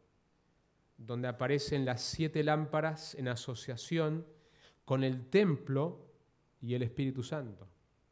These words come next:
Juan continuamente va a aludir en los cuatrocientos y pico de versículos, más de doscientos,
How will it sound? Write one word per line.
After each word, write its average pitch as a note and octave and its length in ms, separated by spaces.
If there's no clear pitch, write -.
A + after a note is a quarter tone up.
Juan D3 420
continuamente C#3+ 800
va C3+ 220
a C#3 80
aludir C3+ 680
en B2 100
los A2 460
cuatrocientos C3 760
y B2 40
pico C3 360
de A#2+ 40
versículos, D3 880
más C#3+ 340
de C#3+ 80
doscientos, D#3+ 920